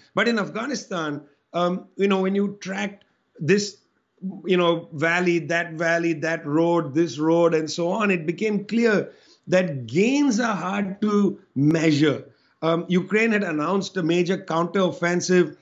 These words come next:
It was supposed to, in fact, beat the Russian army back to the Donbass and, in fact, cross into the Donbass region. That has not happened. These are minor gains, you know. Um, the death toll is so dramatic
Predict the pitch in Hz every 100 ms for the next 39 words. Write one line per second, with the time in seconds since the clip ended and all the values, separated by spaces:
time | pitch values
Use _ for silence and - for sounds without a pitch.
0 | _ 165 160 185 190 185 208 202 202 202
1 | 160 202 180 139 185 190 190 175 170 196
2 | 180 175 180 135 156 185 - 185 170 160
3 | 147 160 165 170 165 - _ - 165 175
4 | 190 180 - 175 180 190 175 175 196 175
5 | 156 156 170 170 156 165 165 151 - _
6 | - 208 233 202 214 180 160 156 160 147
7 | 220 269 196 151 185 190 143 151 123 101
8 | - 147 151 - - _ _ 160 160 -
9 | 202 135 - 262 - - 240 220 156 117
10 | - 180 - 220 220 123 123 139 196 202
11 | 151 -